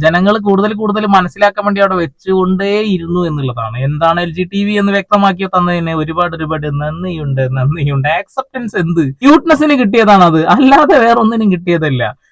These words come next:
നിങ്ങളുടെ സ്വഭാവം അടുത്തറിഞ്ഞ ഓരോ ആളുകളും നിങ്ങളെ പതുക്കെ ഒഴിവാക്കി ഒഴിവാക്കി പോയിട്ടുണ്ട്. പിന്നെ ആരാണ് വോട്ട് ചെയ്തതെന്ന് വ്യക്തമായി ഞങ്ങൾക്കറിയാം, പി ആർ തന്നെയാണ്. അപ്പോ എന്താണ് ആക്സെപ്റ്റൻസോ, എന്തുണ്ടാക്കി,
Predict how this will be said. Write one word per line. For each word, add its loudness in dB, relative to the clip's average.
നിങ്ങളുടെ 4
സ്വഭാവം 6
അടുത്തറിഞ്ഞ 4
ഓരോ 6
ആളുകളും 2
നിങ്ങളെ 2
പതുക്കെ -2
ഒഴിവാക്കി 0
ഒഴിവാക്കി -2
പോയിട്ടുണ്ട്. -2
പിന്നെ -2
ആരാണ് 6
വോട്ട് 2
ചെയ്തതെന്ന് 2
വ്യക്തമായി 0
ഞങ്ങൾക്കറിയാം, -2
പി 0
ആർ 6
തന്നെയാണ്. -6
അപ്പോ 4
എന്താണ് 2
ആക്സെപ്റ്റൻസോ, -2
എന്തുണ്ടാക്കി, 0